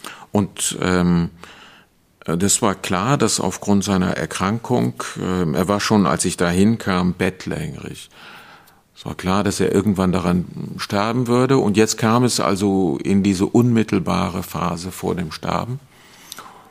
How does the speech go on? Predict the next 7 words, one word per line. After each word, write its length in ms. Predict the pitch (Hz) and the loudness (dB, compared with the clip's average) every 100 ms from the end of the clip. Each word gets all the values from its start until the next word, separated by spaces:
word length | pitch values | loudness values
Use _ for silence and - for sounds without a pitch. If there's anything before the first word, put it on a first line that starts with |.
| - - _ _ | -20 -20 _ _
Und 400 | 95 92 92 87 | 0 2 2 -2
ich 140 | 80 | -2
wurde 420 | 92 98 92 85 78 - | 2 4 4 2 -4 -2
gerufen, 880 | 92 80 87 107 123 - 117 113 92 | -2 0 2 2 2 -2 -4 -2 0
noch 200 | 95 - | 0 -2
zu 180 | - | -8
kommen, 540 | - - 107 131 147 | -6 -2 0 0 0